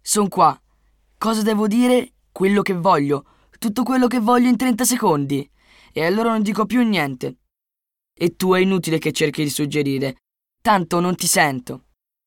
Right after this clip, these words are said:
Sai cosa potresti fare? Portarmi un bel gelato, dolce, fresco e grande.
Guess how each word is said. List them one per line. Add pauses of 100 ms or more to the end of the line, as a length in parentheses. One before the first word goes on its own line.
Sai
cosa
potresti
fare? (240)
Portarmi
un
bel
gelato,
dolce,
fresco
e
grande.